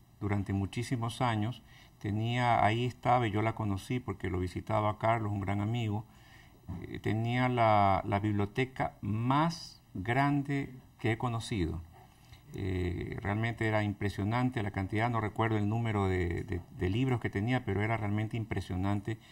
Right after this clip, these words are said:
la biblioteca de Carlos Calderón Chico. Ha vivido mucha gente de cultura ahí, ya mencionamos al historiador Ezio Garay, y, y también como hay muchos centros culturales en el, el lugar, la vida, el, el medio cultural está bastante, eh,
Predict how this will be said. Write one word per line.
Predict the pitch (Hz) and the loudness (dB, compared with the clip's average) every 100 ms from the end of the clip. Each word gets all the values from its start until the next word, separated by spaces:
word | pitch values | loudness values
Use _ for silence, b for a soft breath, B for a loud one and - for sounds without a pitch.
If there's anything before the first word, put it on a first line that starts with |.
| B B | B B
la | 85 | -2
biblioteca | 90 87 87 101 95 | 0 2 0 0 0
de | 92 | 0
Carlos | 92 95 - | 0 0 0
Calderón | 87 87 90 90 | -2 -2 0 -2
Chico. | - 95 - B B B - | -2 -4 -6 B B B 2
Ha | 131 | 4
vivido | 139 131 135 131 | 4 2 2 4
mucha | 135 - 135 | 2 2 0
gente | 123 123 127 | 0 0 0
de | 110 | 0
cultura | 95 90 - 117 117 | -2 -2 0 0 2
ahí, | 98 107 110 | 2 2 0
ya | 101 | 0
mencionamos | 104 110 98 104 107 104 | -2 -2 0 0 0 0
al | 101 | -2
historiador | - 90 95 98 | -2 -2 0 0
Ezio | 98 101 95 | -2 0 0
Garay, | 92 104 120 120 B B B B B - | 4 4 4 0 B B B B B -6
y, | 101 95 95 90 90 87 85 | -2 0 2 2 2 0 -2
y | 80 90 92 | -2 -2 -2
también | - 98 113 | -2 0 0
como | 135 135 | 2 4
hay | 139 | 4
muchos | 151 156 | 2 0
centros | - 147 151 | 0 2 0
culturales | 143 117 113 113 104 95 120 - | -2 -2 4 8 8 8 0 -4
en | - 98 | -4 -2
el, | 90 - | -2 -2
el | |
lugar, | 98 107 107 | 0 2 2
la | - 101 | 2 0
vida, | 123 143 143 147 B B B - | 2 4 2 2 B B B -2
el, | 104 - | -2 0
el | 110 | 0
medio | 120 139 147 | 2 2 4
cultural | 143 131 127 131 | 2 2 4 4
está | 139 - 131 | 2 2 2
bastante, | 123 - 135 131 143 - | 2 2 0 2 0 -2
eh, | - 98 98 95 92 - | -2 0 2 2 0 -2